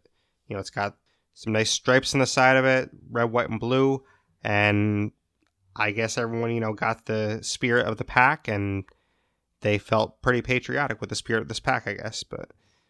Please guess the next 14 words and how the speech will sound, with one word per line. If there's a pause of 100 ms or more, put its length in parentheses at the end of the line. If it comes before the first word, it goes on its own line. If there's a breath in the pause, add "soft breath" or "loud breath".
(340)
honestly,
it
just, (480)
it
looks
like
a
great
car,
in
my
opinion. (1080)
And
practicality,